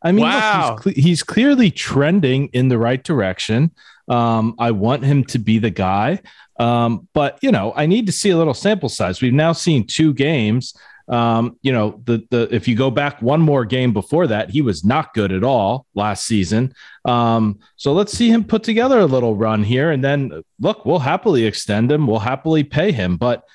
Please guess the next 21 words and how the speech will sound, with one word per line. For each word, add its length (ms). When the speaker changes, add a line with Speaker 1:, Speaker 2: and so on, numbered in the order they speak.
Speaker 1:
you 80
know, 120
let's 380
make 260
sure 300
he's 280
the 100
guy. 340
You 220
know, 140
anyone 360
can 160
go 160
on 140
a, 240
a, 260
a 140
great 420
two-week 640
run. 480
Uh, 300